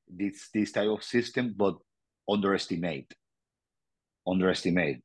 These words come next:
right? Which is also very important to work here in the U S and other parts. Not only the ones who promote it, but also the ones who say, "No, you know, this is,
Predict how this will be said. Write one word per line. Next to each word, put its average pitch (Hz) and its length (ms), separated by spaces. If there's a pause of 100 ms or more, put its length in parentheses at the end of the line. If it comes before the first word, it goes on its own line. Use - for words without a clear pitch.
(140)
right? 85 240 (760)
Which 95 160
is 110 120
also 135 320
very 120 240
important 113 480
to 98 80
work 90 320 (140)
here 92 180
in 90 80
the 85 120
U 85 200
S 87 140
and 80 100
other 80 160
parts. - 400 (460)
Not 107 160
only 151 220
the 175 120
ones 131 300
who 120 100
promote 110 380
it, 76 120 (440)
but 98 160
also 110 260
the 127 120
ones 113 280
who 117 100
say, 113 260
"No, 147 400 (120)
you 107 140
know, 82 280
this 107 160
is, - 280